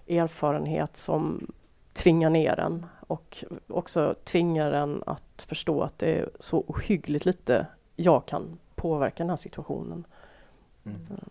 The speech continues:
Speaker 2: Jag tänker på det du sa om, om det där, eh, vad ska vi kalla det? Det, det kanske är fel ord, men det universella, det för alla giltiga,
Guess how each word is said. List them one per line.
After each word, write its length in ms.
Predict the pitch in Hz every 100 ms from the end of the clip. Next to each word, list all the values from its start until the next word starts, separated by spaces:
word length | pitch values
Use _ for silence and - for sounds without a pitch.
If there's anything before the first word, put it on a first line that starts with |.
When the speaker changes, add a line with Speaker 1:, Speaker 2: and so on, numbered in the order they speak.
| - _ - _ - - _ _ - - -
Speaker 2:
Jag 100 | -
tänker 240 | 151 143 135
på 280 | 139 131
det 160 | 127 127
du 100 | 123
sa 280 | - 117 117
om, 180 | 110 131
om 360 | 123 117 117
det 80 | 123
där, 240 | 110 107 107 117 113 110
eh, 320 | 113 104 101 87 - - - -
vad 120 | 101 -
ska 160 | -
vi 60 | 98
kalla 480 | - 110 110 104 98
det? 160 | 101
Det, 180 | 104 104 -
det 120 | 104
kanske 300 | 113 101 -
är 100 | 101
fel 400 | - - 107 113
ord, 180 | 110 110
men 120 | 107 - - -
det 100 | -
universella, 800 | 90 104 104 107 - 113 107 107
det 120 | 98 98
för 120 | 110
alla 440 | 113 104 101 104 92 - _ - -
giltiga, 800 | 117 127 104 - 160 120 98